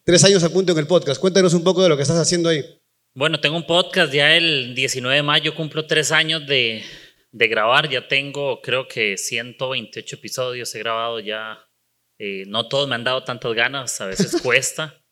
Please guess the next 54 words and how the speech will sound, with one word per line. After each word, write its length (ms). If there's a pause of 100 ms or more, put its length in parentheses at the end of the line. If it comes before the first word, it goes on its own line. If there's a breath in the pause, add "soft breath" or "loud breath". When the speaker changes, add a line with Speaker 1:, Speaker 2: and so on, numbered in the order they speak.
(240)
Speaker 2:
Todos 140
los 120
lunes 500
trato 300
de 60
subir 280
algo 420 (100)
y 760 (260)
hablo 240
de 60
todo 120
un 120
poco 520 (300)
y 120
pensar 480
que 100
hay 60
belleza 320
en 60
cada 200
temporada, 380
justamente 320
es 60
el 100
corazón, 480
pero 360 (720 loud breath)
¿de 120
dónde 180
viene 180
también 300
el 60
nombre? 260
Rápidamente, 520
Agujeros 280
en 100
el 160
Techo, 480
por 140
si 120
piensan 380
que 420 (200)
solo 240
se 120
me, 240
se 140
me 60
ocurrió, 260
es 160
de 80
Marcos 500
capítulo 460
dos, 120
verso 280
cuatro, 560